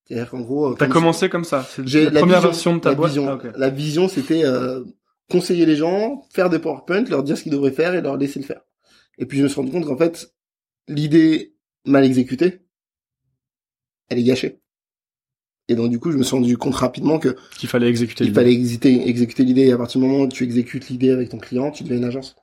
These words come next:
Speaker 1: Et je me suis rendu compte que c'est ce qui me, c'est ce dans quoi je m'épanouissais aussi. L'idée, la, la notion d'avoir une bonne idée et de porter ton idée jusqu'au public, que le public apprécie et que tu vois qu'en fait, t'avais raison.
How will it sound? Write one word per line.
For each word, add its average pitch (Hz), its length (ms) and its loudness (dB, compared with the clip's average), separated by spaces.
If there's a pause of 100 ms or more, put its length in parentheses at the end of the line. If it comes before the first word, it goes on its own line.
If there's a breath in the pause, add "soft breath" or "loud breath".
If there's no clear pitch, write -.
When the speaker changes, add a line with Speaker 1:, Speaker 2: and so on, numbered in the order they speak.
(600)
Speaker 1:
Et 113 80 -6
je 113 40 -4
me 113 60 -2
suis 120 120 -4
rendu 113 100 -4
compte 143 180 2
que 131 100 -2
c'est 113 140 -4
ce - 100 -12
qui 127 140 2
me, 123 260 4 (400)
c'est - 240 0
ce - 180 -2
dans 135 140 2
quoi 139 160 0
je 123 60 -4
m'épanouissais 123 580 -4 (340)
aussi. 160 380 -4 (260 loud breath)
L'idée, 135 380 -2
la, 127 320 -2 (320)
la 127 120 0
notion 131 260 0
d'avoir 135 280 2
une 131 100 0
bonne 135 140 4
idée 147 340 2 (280 soft breath)
et - 40 -12
de 127 100 0
porter 170 440 0
ton 156 160 -2
idée 143 380 4
jusqu'au 139 380 -2
public, 170 640 -4 (260)
que 135 80 -2
le 131 100 -2
public 156 340 -8
apprécie 156 640 -2 (200 soft breath)
et - 60 -14
que 135 100 0
tu 131 160 -4
vois 143 320 -2
qu'en 147 160 -6
fait, - 320 -6
t'avais 139 200 2
raison. 139 300 2